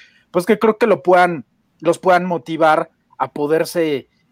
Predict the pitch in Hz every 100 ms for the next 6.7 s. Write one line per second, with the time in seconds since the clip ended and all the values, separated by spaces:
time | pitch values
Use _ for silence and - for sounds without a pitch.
0 | _ 156 156 160 151 127 123 - 147 151
1 | 147 160 165 156 151 147 170 135 117 -
2 | 131 131 139 139 151 139 156 - 151 151
3 | 139 117 - _ _ 131 147 165 160 151
4 | - 143 143 131 120 117 127 - 135 156
5 | 247 294 - _ _ _ _ _ _ _
6 | _ 156 139 190 190 208 202